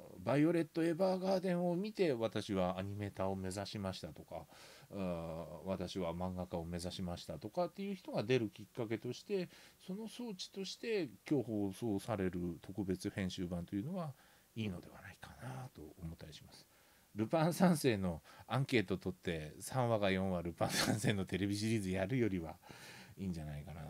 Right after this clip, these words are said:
と思ったりします。夏はちゃんとスプラッターホラーやれと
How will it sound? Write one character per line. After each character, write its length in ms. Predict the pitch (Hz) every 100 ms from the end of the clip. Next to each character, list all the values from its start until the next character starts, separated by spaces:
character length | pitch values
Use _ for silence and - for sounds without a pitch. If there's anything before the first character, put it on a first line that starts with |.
| 78
と 80 | 76
思 120 | 80
っ 20 |
た 120 | - -
り 80 |
し 100 | -
ま 120 | 85 -
す。 120 | - _ _ - _
夏 280 | 104 123 -
は 160 | 202 147
ち 120 | 135
ゃ 60 |
ん 80 | 135
と 260 | - 127 -
ス 160 | - -
プ 100 | 160
ラ 140 | 160
ッ 20 | - -
タ 260 | 160 156
ー 40 | 151
ホ 140 | 156
ラ 200 | 135 113
ー 40 | 95
や 120 | 92
れ 120 | 92
と 280 | - 85